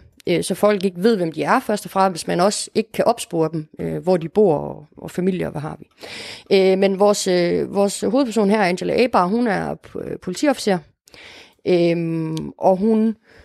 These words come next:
øhm, en, hendes, en af hendes, øh,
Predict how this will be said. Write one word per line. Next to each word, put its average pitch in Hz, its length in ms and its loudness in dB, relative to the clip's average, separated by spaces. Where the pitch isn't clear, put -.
øhm, 175 760 2
en, 220 280 2
hendes, 233 420 0
en 269 180 2
af 214 80 4
hendes, 190 340 -2
øh, 175 220 0